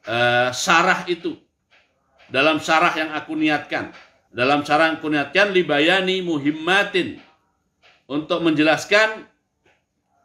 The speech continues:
hal-hal penting, untuk menjelaskan hal-hal penting, minal lataifi, dari, saya terjemahkan langsung saja, ya, dari rahasia-rahasia,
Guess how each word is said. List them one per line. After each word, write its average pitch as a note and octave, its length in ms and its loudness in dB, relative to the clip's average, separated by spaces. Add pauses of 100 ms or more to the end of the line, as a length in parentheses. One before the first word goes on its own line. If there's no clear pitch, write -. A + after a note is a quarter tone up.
(460)
hal-hal F3+ 480 2
penting, G3 560 -4 (1400)
untuk D#3+ 240 -4
menjelaskan D#3 400 2
hal-hal E3 320 4
penting, F3 640 -4
minal E3 400 0
lataifi, E3+ 720 -2
dari, F#3 400 0 (1600)
saya B2 240 -6
terjemahkan C3+ 560 -2
langsung C#3 320 -4
saja, C#3 160 0
ya, C3+ 180 2 (600)
dari E3 560 0 (240)
rahasia-rahasia, F#3+ 1600 0